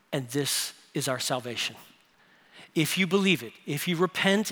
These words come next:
and believe, your salvation is that God has put himself in the place of you, sinful human.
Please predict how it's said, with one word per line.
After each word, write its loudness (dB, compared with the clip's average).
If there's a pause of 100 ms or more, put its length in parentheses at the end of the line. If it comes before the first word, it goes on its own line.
and 0
believe, 2
your 0
salvation 2
is -4
that -6
God 4
has -6
put -4
himself -4
in -8
the -8
place -6
of -14
you, -8 (360)
sinful 0 (640)
human. -4